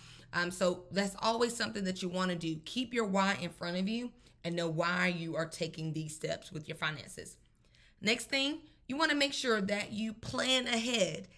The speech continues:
And how do you do that? With a money plan. Yep, you know I was gonna say it.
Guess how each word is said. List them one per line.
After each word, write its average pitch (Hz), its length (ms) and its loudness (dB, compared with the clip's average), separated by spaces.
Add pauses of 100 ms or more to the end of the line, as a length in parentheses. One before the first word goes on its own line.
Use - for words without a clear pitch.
(160)
And 175 120 -8
how 208 200 2
do 220 80 2
you 220 120 2
do 220 140 0
that? 247 280 2 (300)
With 254 360 2
a 285 140 6
money 294 240 6
plan. 202 460 0
Yep, - 440 2
you - 120 -6
know 226 100 6
I 226 100 6
was 220 140 -2
gonna 208 240 -2
say 170 240 -2
it. 165 120 -8